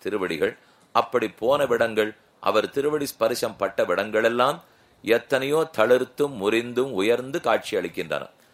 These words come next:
அதை போன்ற ஒரு இடத்தில்தான் தற்போது நாம் அமர்ந்து கொண்டிருக்கிறோம். இங்கிருந்து இன்னும் ஒரு மணி நேர பிரயாணத்தில் பதரிகாசிரமம் வந்துவிடும்.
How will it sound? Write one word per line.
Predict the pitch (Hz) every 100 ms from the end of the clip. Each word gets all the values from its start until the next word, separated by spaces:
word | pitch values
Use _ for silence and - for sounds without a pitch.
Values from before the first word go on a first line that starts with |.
| _ _ -
அதை | 117 120 -
போன்ற | 135 160 160 131
ஒரு | 113
இடத்தில்தான் | 92 107 - 95 - 98 76 - _ _ _
தற்போது | 110 - - 147 113
நாம் | 101 98 127
அமர்ந்து | - 101 131 120
கொண்டிருக்கிறோம். | 90 85 76 - 69 - _ _ _ _ _
இங்கிருந்து | 117 127 110 113 113 90 78 _ _ _
இன்னும் | 127 156 170 139
ஒரு | 110 123
மணி | 127 117
நேர | 110 104 -
பிரயாணத்தில் | 85 95 107 92 - 101 - - _ - -
பதரிகாசிரமம் | 127 156 156 147 131 110 - 98 98
வந்துவிடும். | 98 92 80 76